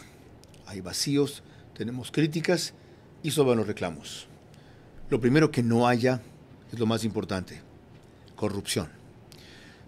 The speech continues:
Porque entonces ahí viene el cáncer que se toma las instituciones y que quita los recursos para hacer lo que está en trámite de hacerse.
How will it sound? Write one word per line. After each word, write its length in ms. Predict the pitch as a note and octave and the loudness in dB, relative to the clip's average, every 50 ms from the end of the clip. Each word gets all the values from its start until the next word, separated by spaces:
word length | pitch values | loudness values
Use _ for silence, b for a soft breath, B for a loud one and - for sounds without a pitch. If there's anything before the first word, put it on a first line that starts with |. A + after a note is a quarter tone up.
| B | B
Porque 180 | - A#2 - B2 | -2 0 2 2
entonces 540 | A#2 - D3 C#3 - - C3+ A#2 - - - | 4 4 4 4 4 2 0 -2 -2 -4 -4
ahí 100 | C3 B2 | -2 0
viene 200 | B2 C3+ B2+ C3 | 0 2 2 2
el 100 | A#2+ A2+ | 0 2
cáncer 340 | - C#3 C#3 C3 - D3 A#2 | 2 2 2 4 2 0 -2
que 120 | - B2 | -2 -4
se 140 | - - G#2+ | -4 -4 -2
toma 280 | - - D#3+ F3 F#3+ F3+ | 2 4 4 4 4 2
las 180 | F3 E3 D#3+ | 2 2 0
instituciones 840 | E3+ D#3 - F3+ F3 F#3+ E3 - F#3 D#3+ C3+ C3+ C3+ C3 - - - B B B B B B B B | -2 -4 -4 -4 -4 -4 -2 2 2 2 4 2 0 -4 -6 -10 -14 B B B B B B B B
y 120 | - B2 A2+ | -10 -10 -8
que 180 | - - - | -6 -6 -6
quita 280 | - - G3 G3+ - F#3 | -4 -2 -2 4 4 6
los 160 | E3+ E3 D3+ | 6 6 6
recursos 460 | D3 D3+ - D#3 C#3 B2+ B2+ C#3 A#2+ | 4 2 0 -2 -2 0 -2 -4 -2
para 180 | - B2 A#2 A2+ | 0 0 2 2
hacer 380 | G#2+ - - C3 B2+ B2 B2+ - - - - | 2 2 2 2 2 2 -2 -8 -20 -14 -8
lo 100 | - A#2 | -8 -8
que 80 | - - | -6 -6
está 200 | - - B2+ A#2 | -4 -2 -2 -2
en 80 | A2 | -2
trámite 480 | - G#2+ G#2+ G2+ G2 F#2+ F#2+ - F#2 F2 | -2 -2 -4 -4 -4 -6 -8 -8 -8 -8
de 40 | F2 | -8
hacerse. 380 | F2 - - E2+ - - - | -8 -10 -12 -12 -12 -14 -16